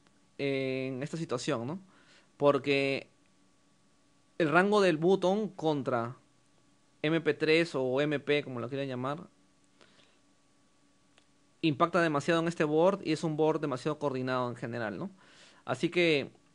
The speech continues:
en este board sí voy a jugar equilibrado porque sinceramente es un board bastante complicado y voy a chequear todo mi rango. Así que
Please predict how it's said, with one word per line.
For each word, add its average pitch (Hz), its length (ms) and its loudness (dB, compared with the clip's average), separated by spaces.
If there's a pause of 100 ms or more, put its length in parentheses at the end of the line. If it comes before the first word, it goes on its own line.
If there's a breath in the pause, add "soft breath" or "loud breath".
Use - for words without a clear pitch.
(200)
en 156 180 2
este 190 180 2
board 196 380 4
sí - 160 2
voy 165 160 4
a 165 60 2
jugar 156 520 2 (420)
equilibrado 151 640 4
porque 127 600 -6
sinceramente 147 960 -4 (160)
es 151 160 -8
un 147 100 -4
board 143 240 2 (600)
bastante 156 280 -4
complicado 143 600 2
y 147 120 -4
voy 143 180 0
a 147 60 2
chequear 147 320 -2
todo 147 180 0
mi 139 80 -4
rango. 139 420 -4 (580 soft breath)
Así 147 260 -4
que 139 440 0